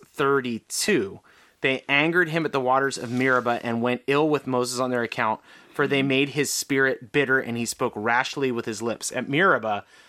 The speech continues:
Speaker 1: that's where he was supposed to speak to the rock.
Speaker 2: Mm-hmm.
Speaker 1: Um, but he, he didn't, and <laughs> he got punished for that.
Speaker 2: Well, he also, like, he kinda fussed at them, too. Like, "You're making me so irritated."
Speaker 1: Yeah.
Speaker 2: <laughs> "I'm
Speaker 1: Yeah.
Speaker 2: gonna smack this rock now." <laughs>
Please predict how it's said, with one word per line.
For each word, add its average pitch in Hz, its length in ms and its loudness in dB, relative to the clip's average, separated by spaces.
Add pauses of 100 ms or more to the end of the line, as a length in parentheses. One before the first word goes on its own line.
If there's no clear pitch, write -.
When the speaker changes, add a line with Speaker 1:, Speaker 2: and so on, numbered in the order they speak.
Speaker 1:
that's 143 240 2
where 156 140 0
he 139 120 -4
was 131 160 -2
supposed 131 320 -4
to 110 60 -8
speak - 360 -4
to 143 80 -2
the 127 80 -2
rock. 113 340 -2
Speaker 2:
Mm-hmm. 196 680 -10
Speaker 1:
Um, 117 380 2
but 127 160 0
he, 123 360 -4
he 110 140 -10
didn't, 151 360 4 (220)
and 123 360 -2 (300)
<laughs> - 280 -20
he 147 140 -2
got 139 200 -2
punished 220 280 2
for 120 140 -6
that. 104 260 -10
Speaker 2:
Well, 214 120 -2
he 240 100 2
also, 240 300 2
like, 196 280 -2
he - 120 -18
kinda 254 360 -2 (100)
fussed 214 260 -6
at 190 80 -10
them, 202 220 -4
too. 214 200 -6
Like, 165 200 -8
"You're 247 80 -4
making 349 200 -2
me 359 60 -6
so 349 260 2
irritated." 277 800 0
Speaker 1:
Yeah. 185 260 2 (120)
Speaker 2:
<laughs> - 120 -4
"I'm 302 320 2
Speaker 1:
Yeah. 196 180 4
Speaker 2:
gonna 262 140 -2
smack 302 480 -2
this 320 180 -6
rock 269 400 -2
now." 233 440 -4 (520)
<laughs> - 320 -4